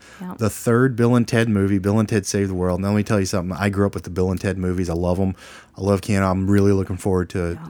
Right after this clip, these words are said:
Speaker 2: to this new one. So enough, enough about,
Speaker 1: <laughs>
Speaker 2: about the other stuff. Let's talk about Constantine. I thought this was a great pick. I hadn't seen this movie in a long time,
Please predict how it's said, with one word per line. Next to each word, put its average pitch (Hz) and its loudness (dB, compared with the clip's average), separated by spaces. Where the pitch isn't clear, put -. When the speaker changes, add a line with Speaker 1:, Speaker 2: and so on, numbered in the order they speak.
Speaker 2:
to 104 -8
this 92 -4
new 90 -4
one. 82 -4
So 98 -4
enough, 135 0
enough 170 4
about, 117 2
Speaker 1:
<laughs> - -20
Speaker 2:
about 123 2
the 120 4
other 117 6
stuff. 101 0
Let's 127 2
talk 131 0
about 107 0
Constantine. 101 0
I 120 2
thought 156 0
this 147 4
was 113 2
a 104 2
great 107 0
pick. 107 -4
I 107 0
hadn't 117 0
seen 120 0
this 104 -2
movie 98 0
in 90 0
a 90 -2
long 90 -2
time, 90 -4